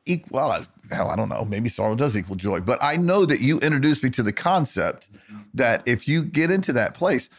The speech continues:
Speaker 1: so, like, you can't, I can't choose, be, if I could go back and be an, an average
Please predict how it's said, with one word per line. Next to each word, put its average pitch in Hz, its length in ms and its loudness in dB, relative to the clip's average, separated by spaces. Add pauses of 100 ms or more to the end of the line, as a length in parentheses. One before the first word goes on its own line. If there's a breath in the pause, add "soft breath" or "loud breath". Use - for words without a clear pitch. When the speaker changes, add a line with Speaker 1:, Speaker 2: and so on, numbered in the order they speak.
(140 loud breath)
Speaker 1:
so, 151 260 4
like, 135 360 2
you 135 120 2
can't, 226 340 -2
I 214 140 0
can't 214 280 -2
choose, 107 680 0 (120)
be, 113 160 0
if 123 100 -2
I 196 120 2
could 180 180 -2
go 120 140 0
back 92 640 -2 (480 loud breath)
and 107 320 -2 (160)
be 135 220 2
an, 110 160 -2 (100)
an 101 220 -4
average 110 720 0